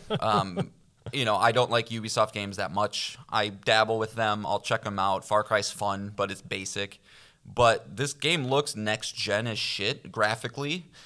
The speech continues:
Speaker 2: Um, I think Avatar is weirdly a pretty decent I P to, to integrate into a video game space. You have these creatures that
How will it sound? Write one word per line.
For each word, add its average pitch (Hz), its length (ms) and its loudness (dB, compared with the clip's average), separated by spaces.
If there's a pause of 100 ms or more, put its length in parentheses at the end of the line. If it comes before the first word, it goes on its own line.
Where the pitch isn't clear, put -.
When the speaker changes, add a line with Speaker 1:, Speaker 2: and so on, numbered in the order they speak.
(180)
Speaker 2:
Um, 104 240 2
I 104 100 0
think 107 380 -6 (160)
Avatar 104 840 2 (280)
is 107 180 -4
weirdly 110 580 -4
a 104 100 2
pretty 110 420 -4
decent 107 720 -6
I 95 180 0
P 101 320 -6
to, 85 320 -6 (100)
to 98 200 -4
integrate 101 420 -6
into 107 580 -4
a 98 60 -2
video 101 300 -6
game 101 160 -4
space. - 580 -4
You 101 100 -6
have 101 200 0
these 98 220 -8
creatures 107 500 -6
that 101 240 0